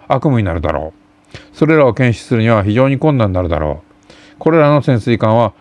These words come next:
開発の初期段階にあり、千-、二千三十年に、えー、就役する、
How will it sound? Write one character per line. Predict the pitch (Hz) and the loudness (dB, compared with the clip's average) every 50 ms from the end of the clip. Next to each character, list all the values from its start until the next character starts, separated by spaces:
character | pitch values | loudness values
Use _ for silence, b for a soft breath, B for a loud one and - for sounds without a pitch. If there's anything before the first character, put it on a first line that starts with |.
| b b | b b
開 | - 143 143 | -2 0 0
発 | 131 131 123 123 | 2 0 0 0
の | 143 131 | -2 -2
初 | 117 - 139 | 0 0 -2
期 | 123 139 | 0 0
段 | 143 139 123 101 | 0 0 0 -2
階 | 104 95 92 | -2 -2 -2
に | 90 | -4
あ | 85 | -4
り、 | 92 104 110 98 b b b b b _ | -2 0 -2 -2 b b b b b _
千-、 | - 156 147 139 127 | -2 0 2 2 2
二 | 120 123 | 2 2
千 | 151 185 160 120 | 2 2 0 0
三 | 147 147 151 151 | 0 0 0 2
十 | 156 160 151 | 0 0 2
年 | 135 117 110 127 | 2 0 0 0
に、 | 143 139 123 B B B B B | 0 -2 -2 B B B B B
え | 123 | -2
ー、 | 107 | -2
就 | - - 131 123 | 0 2 2 2
役 | 120 104 - - | 2 0 0 -2
す | 135 | 0
る、 | 123 127 104 | 0 0 0